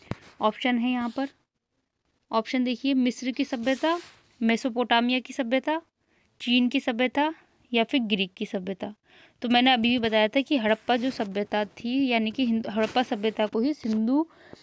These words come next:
उम, सिंधु घाटी जो सभ्यता है वो बोला जाता है। तो जो हड़प्पा सभ्यता थी वो मिस्र तथा मेसोपोटामिया की सभ्यताओं से काफ़ी मिलती जुलती थी।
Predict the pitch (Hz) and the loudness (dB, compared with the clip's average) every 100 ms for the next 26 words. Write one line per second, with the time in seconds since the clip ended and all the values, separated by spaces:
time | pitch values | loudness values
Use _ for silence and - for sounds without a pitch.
0 | - _ - 226 220 - 233 220 254 233 | -20 _ -6 -4 -6 -6 -6 -4 0 2
1 | 240 262 214 208 247 220 240 262 269 226 | 2 2 0 -2 -2 -2 -2 -2 -4 -8
2 | 220 220 196 214 214 247 254 220 214 196 | -4 -2 -2 -2 0 0 0 0 0 0
3 | 190 185 196 190 - - - - 240 285 | -4 -8 -8 -10 -12 -20 -16 -8 -2 0
4 | 277 - _ - 196 226 220 - 269 247 | -2 -6 _ -12 -4 0 0 0 -2 -2
5 | 220 226 226 269 302 254 233 262 269 269 | -2 -4 -4 -2 0 2 0 0 -2 0
6 | 269 240 254 226 226 220 220 226 220 285 | 0 0 -2 -4 -4 -2 -2 -4 -6 -8
7 | - - 214 208 208 208 214 285 220 214 | -8 -6 -4 -2 0 -2 -2 -2 0 2
8 | 277 240 196 196 196 185 - 185 190 | 2 0 -2 -6 -8 -10 -10 -12 -12